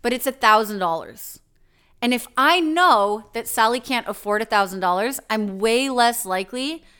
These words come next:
to refer her to that workshop. I'm even less likely to refer Sally to that workshop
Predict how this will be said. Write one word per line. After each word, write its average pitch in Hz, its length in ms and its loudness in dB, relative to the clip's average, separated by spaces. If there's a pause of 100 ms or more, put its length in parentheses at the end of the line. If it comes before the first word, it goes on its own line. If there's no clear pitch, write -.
(160)
to 233 120 0
refer 196 720 -2 (180)
her 196 520 -4 (160)
to 175 220 -8
that 196 200 0
workshop. 262 560 -10 (600)
I'm 262 220 4 (160)
even 220 680 -2 (140)
less 208 380 0
likely 285 460 0
to 285 140 -6
refer 262 460 -2
Sally 196 460 -2
to 208 140 -10
that 190 200 0
workshop 208 640 0